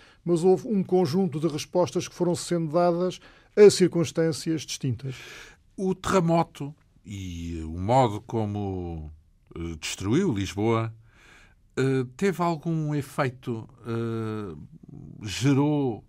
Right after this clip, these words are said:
Speaker 2: alguma alteração no modo e na política como foi exercida pelo poder da época?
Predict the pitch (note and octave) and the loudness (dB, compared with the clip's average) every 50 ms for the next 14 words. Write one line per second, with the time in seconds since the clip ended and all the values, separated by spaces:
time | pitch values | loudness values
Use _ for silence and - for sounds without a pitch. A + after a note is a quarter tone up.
0 | _ - - _ _ _ _ - - A#2 A2+ A2 A2 A#2+ C3+ C#3 C3 B2 B2 B2 | _ -20 -20 _ _ _ _ -8 -4 -4 -4 -4 -4 -4 -2 -2 0 0 0 0
1 | A2+ A2 G#2+ G#2 G2 F2 D2+ C2+ - _ _ _ _ _ - - G#2+ B2+ B2+ B2+ | -2 -2 -2 -4 -6 -8 -10 -14 -18 _ _ _ _ _ -8 -2 -2 0 0 0
2 | C#3 A#2 A2+ - - - - C#3 C3+ C3+ B2+ A#2 A2+ G#2+ G#2 - - - _ _ | 0 0 0 -2 -2 -2 0 2 2 2 0 -2 -4 -8 -10 -14 -20 -20 _ _
3 | _ _ _ _ - A2+ A2 A2+ A#2 A2+ A2+ A#2 B2+ B2+ B2 A#2+ A2+ G2+ G#2 G#2 | _ _ _ _ -10 -6 -4 -2 -2 0 0 2 2 2 2 2 0 -2 -4 -6
4 | G2+ G2 F#2+ G2+ A2 G#2 G#2 - B2 B2 C#3+ D3 - - A2+ - - - G#2+ G2+ | -4 -4 -4 -4 -4 -6 -4 -2 0 0 0 0 0 -4 -12 -12 -8 -6 -4 -4
5 | G2 F#2+ F#2 F#2 F2+ E2+ E2+ E2+ - - - A2+ G#2 - - C3 A#2+ G#2+ G2 A2 | -4 -4 -6 -8 -10 -12 -14 -14 -14 -10 -10 -10 -8 -4 0 0 0 0 0 -4
6 | G2 - - - B2+ A#2 A2 G#2+ - - - A2+ A2+ - G#2+ A2 A2 G2+ G#2 G2+ | -6 -6 -4 -2 -2 0 0 -2 -4 -4 -8 -8 -6 -4 -2 -2 -2 -2 -2 -2
7 | G2 G2+ - - C#3+ C3+ | -4 -4 -6 -8 -12 -12